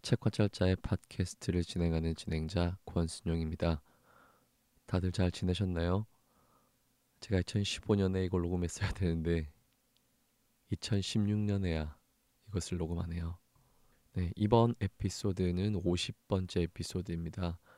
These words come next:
그래서 좀 특별한 것을 준비하려다 보니까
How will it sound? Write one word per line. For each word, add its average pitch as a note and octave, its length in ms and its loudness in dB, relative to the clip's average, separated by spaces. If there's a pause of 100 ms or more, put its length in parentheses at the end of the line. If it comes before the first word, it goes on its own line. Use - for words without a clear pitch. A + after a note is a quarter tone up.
(640)
그래서 G2 640 4 (1000)
좀 G2 200 -2
특별한 G2+ 1200 4 (320)
것을 F#2 380 -2
준비하려다 F#2 720 0
보니까 D#2+ 560 -4